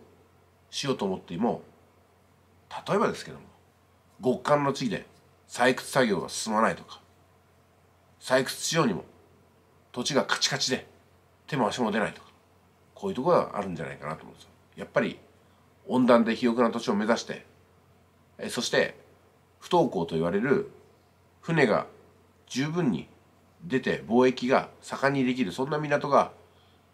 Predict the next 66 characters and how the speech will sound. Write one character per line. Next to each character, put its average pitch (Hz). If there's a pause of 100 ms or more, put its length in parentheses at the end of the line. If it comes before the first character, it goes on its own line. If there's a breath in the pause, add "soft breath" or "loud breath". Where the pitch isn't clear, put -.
(560)
欲 135
し 156
い -
ん 127
で 101
は 82
な 80
い 76
か 82
な 82
と -
思 69
う -
ん 67
で -
す -
よ 82
ね。 107 (1300)
こ -
の 90 (1080)
水 120
の 120
星 110
と 113
言 101
わ 101
れ 101
る 113 (600)
地 -
球 127
に 113
で 82
す -
ね、 80 (1080 soft breath)
や 117
っ -
ぱ 143
り - (720)
海 214
の 120
交 104
易 101
路 90
が 71
使 -
え 82
な 78
い 76
っ -
て -
い -
う -
の -
は 71
や 80
っ -
ぱ 85
痛 85
い 190
ん 123
で 87
す -
よ 78
ね。 - (560)
う -
ん。 -